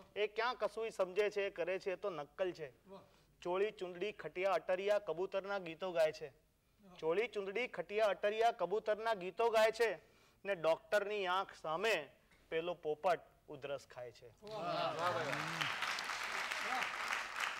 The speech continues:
Speaker 1: પિન્ટુને જોઈ ડોક્ટરના મનમાં થયો એક ઝબકારો કે પોપટ સાવ નિરોગી છે, એ ભોળો છે બિચારો.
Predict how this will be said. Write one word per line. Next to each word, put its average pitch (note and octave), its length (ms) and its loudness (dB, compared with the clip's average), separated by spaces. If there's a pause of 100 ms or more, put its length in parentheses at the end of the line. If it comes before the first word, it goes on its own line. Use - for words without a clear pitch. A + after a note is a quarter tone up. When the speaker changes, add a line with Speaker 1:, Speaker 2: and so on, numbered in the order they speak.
(420)
Speaker 1:
પિન્ટુને C4 600 6
જોઈ A3+ 420 8 (520)
ડોક્ટરના A3+ 560 4
મનમાં A3 400 4
થયો A#3 300 6
એક A3 200 6
ઝબકારો E3+ 680 2 (760)
કે - 100 -2
પોપટ F3 500 -2
સાવ G3+ 360 4
નિરોગી G3 500 4
છે, F#3 380 0 (560)
એ F#3+ 60 -6
ભોળો F3 280 2
છે C4 240 6
બિચારો. G#3 560 0